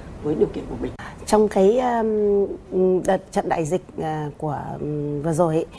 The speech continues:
Speaker 2: thì hợp tác xã Tâm Anh mình thì có những cái, à, liên kết. À, bởi vậy trong cái sáng tạo thì liên kết rất là nhiều các hợp tác xã. À, vì, à, cái hợp tác xã thì không phải hợp tác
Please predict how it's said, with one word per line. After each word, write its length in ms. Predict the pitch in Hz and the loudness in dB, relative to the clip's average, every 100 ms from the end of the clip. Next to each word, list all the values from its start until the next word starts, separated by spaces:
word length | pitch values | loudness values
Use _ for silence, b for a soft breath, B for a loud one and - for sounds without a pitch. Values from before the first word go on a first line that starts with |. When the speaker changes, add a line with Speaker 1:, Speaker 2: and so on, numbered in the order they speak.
| B B - | B B -2
Speaker 2:
thì 180 | 165 | 0
hợp 140 | 156 156 | 0 0
tác 80 | 175 | -2
xã 60 | 220 | 0
Tâm 200 | 220 214 | 0 2
Anh 380 | 214 196 190 185 | 2 4 4 2
mình 300 | 165 156 143 | 0 -4 -6
thì 80 | 139 | -8
có 160 | - | -6
những 220 | 175 185 - | -6 -6 -6
cái, 460 | 185 165 170 202 233 B B B B - | -4 -4 -4 -4 -6 B B B B -4
à, 400 | 180 180 180 180 | -4 -4 -4 0
liên 220 | 196 208 | 0 0
kết. 240 | 277 294 - B B B B | -2 -6 -8 B B B B
À, 280 | 180 175 175 - | -6 -4 -4 0
bởi 120 | 196 | 2
vậy 160 | 214 - | 2 0
trong 160 | 233 226 | -2 -4
cái 80 | 233 | -2
sáng 200 | 226 214 | -4 -2
tạo 180 | 226 - | -4 -4
thì 100 | 160 | -2
liên 180 | 185 202 | 0 0
kết 220 | 262 262 | -2 -2
rất 120 | 320 | -4
là 60 | 302 | 0
nhiều 160 | 202 185 | 0 0
các 120 | 190 | -4
hợp 140 | 196 | -4
tác 120 | 202 196 | -6 -4
xã. 200 | 233 254 - B B B B | -4 -4 -8 B B B B
À, 240 | 196 196 | 2 4
vì, 320 | 185 202 185 | 4 6 6
à, 140 | 175 165 - - - | 4 2 -4 -20 -6
cái 460 | 190 196 254 311 311 | -2 0 -2 -4 -2
hợp 220 | 247 - | -2 -2
tác 120 | 254 - | -4 -4
xã 260 | 254 - 349 B B B | -4 -6 -8 B B B
thì 140 | - 202 | 2 2
không 280 | - 311 | 2 -2
phải 300 | 285 254 180 | -2 -4 -2
hợp 240 | 156 175 - | 0 0 2
tác 140 | 262 | 0